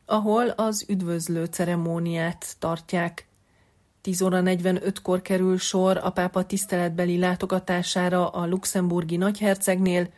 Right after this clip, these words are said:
a nagyhercegi palotában. Ezt követően Ferenc pápa tizenegy tizenötkor a miniszterelnökkel, tizenegy óra ötvenkor pedig a hatóságok,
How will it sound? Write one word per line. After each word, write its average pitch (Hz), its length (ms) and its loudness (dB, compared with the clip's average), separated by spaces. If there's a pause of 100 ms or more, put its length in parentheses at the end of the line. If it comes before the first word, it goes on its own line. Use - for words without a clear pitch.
(320)
a 220 100 -2
nagyhercegi 165 600 -2
palotában. 165 880 -2 (720)
Ezt 269 180 -4
követően 208 460 2
Ferenc 202 340 0
pápa 190 440 2
tizenegy 180 460 -2
tizenötkor 185 840 -2 (260)
a 185 100 -4
miniszterelnökkel, 196 1120 2
tizenegy 175 480 -2
óra 175 260 0
ötvenkor 190 680 0
pedig 196 400 -2
a 185 60 -4
hatóságok, 170 920 -2